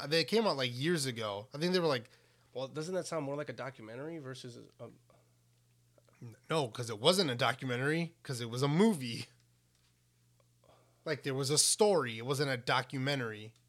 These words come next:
Speaker 2: But they were doing real sex?
Speaker 1: Yes.
Speaker 2: Oh my gosh.
Speaker 1: I mean, I'm, uh, I'm sure that the people that signed up for it were
Speaker 2: Well,
Speaker 1: not,
Speaker 2: yeah, yeah, yeah,
Speaker 1: it's
Speaker 2: yeah,
Speaker 1: not
Speaker 2: yeah.
Speaker 1: like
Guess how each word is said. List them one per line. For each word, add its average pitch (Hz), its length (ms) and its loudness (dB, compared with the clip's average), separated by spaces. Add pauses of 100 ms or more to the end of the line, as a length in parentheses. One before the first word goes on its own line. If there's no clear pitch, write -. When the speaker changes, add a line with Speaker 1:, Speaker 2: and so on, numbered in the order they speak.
(100)
Speaker 2:
But 156 140 -4
they 165 80 2
were 143 140 -4
doing 139 340 -4
real 147 300 -6
sex? - 920 -10
Speaker 1:
Yes. - 600 4 (240)
Speaker 2:
Oh - 80 -20 (100)
my - 200 -20
gosh. - 580 -20 (100)
Speaker 1:
I - 20 -10
mean, 156 200 0
I'm, 165 260 4
uh, 147 140 4 (560)
I'm 151 280 2 (160)
sure 175 300 2
that 165 140 2
the 147 80 0
people 165 240 2
that 131 180 -2
signed 139 300 2
up 156 120 2
for 131 240 -4
it 127 80 -4
were 120 360 -4 (100)
Speaker 2:
Well, 127 200 0
Speaker 1:
not, 170 40 0
Speaker 2:
yeah, 151 120 0
yeah, 131 240 -4
yeah, 127 100 -4
Speaker 1:
it's 226 220 10
Speaker 2:
yeah, 180 60 2
Speaker 1:
not 233 220 10
Speaker 2:
yeah. 175 60 0
Speaker 1:
like 135 380 4